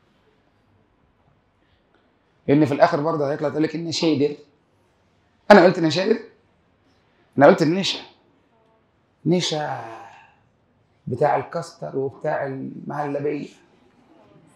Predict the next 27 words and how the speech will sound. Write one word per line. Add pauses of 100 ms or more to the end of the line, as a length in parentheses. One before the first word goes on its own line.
(380)
اللي
بيتحط
بيكلكع
ده، (520)
عارفة؟ (760)
عارفة
النشا؟ (1080)
كوكس. (440)
نشا. (640)
نشا
مش
نشادر. (680)
واحد
يقول
لك:
"هو
إيه
ده،
في
فرق
بين
النشا
والنشادر؟" (140)
حسبي
الله
ونعم
الوكيل.